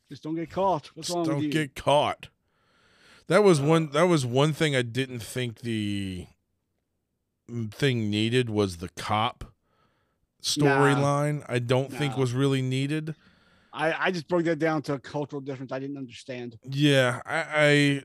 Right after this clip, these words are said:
Speaker 2: you know, that his brother, you know, is running the game, or at least is the front man.
Speaker 1: Yeah.
Speaker 2: Uh, as he's called,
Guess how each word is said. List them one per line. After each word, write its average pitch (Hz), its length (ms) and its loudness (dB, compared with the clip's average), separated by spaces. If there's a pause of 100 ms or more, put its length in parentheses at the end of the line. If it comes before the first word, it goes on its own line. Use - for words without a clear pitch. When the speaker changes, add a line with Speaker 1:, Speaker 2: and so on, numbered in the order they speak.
(160)
Speaker 2:
you 143 160 -8
know, 131 460 0
that 127 180 -2
his 120 220 -2
brother, 127 680 2 (500)
you 123 140 -6
know, 110 200 2
is 104 120 2
running 123 400 2
the 107 100 -2
game, 98 380 -2
or 107 160 6
at 117 80 4
least 139 200 2
is 110 80 -6
the 110 120 -2
front 131 300 0
man. 85 400 -6 (480)
Speaker 1:
Yeah. 151 300 0
Speaker 2:
Uh, 104 180 4
as 101 180 2
he's 101 160 0
called, 90 520 2